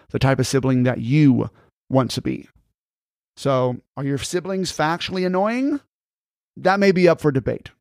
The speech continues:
Uh, it may be a fact that your sibling is just annoying. That's, uh, a debate mean you can have one, one day in the future in person. But what's not up for debate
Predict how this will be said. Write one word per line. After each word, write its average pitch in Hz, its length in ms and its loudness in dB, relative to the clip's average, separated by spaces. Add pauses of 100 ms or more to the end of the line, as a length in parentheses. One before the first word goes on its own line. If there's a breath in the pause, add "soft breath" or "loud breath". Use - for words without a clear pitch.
(120)
Uh, 160 60 2
it 180 180 4
may 208 200 6
be 196 140 4
a 170 60 6
fact 131 400 0
that 131 120 0
your 131 100 -2
sibling 127 340 -6
is 127 80 -6
just 127 240 -8
annoying. 110 420 -8
That's, - 360 -2 (520)
uh, - 140 -4 (180)
a 151 120 0
debate 170 400 4
mean 151 240 2
you 143 80 -2
can 143 100 -2
have 135 220 2
one, 135 260 0 (220 soft breath)
one 220 180 4
day 190 160 6
in 175 80 2
the 151 80 2
future 139 340 0
in 123 120 -2
person. - 480 -8 (420 loud breath)
But 175 240 4
what's 139 180 -2
not 160 280 4
up 175 120 2
for 143 140 2
debate 123 480 -4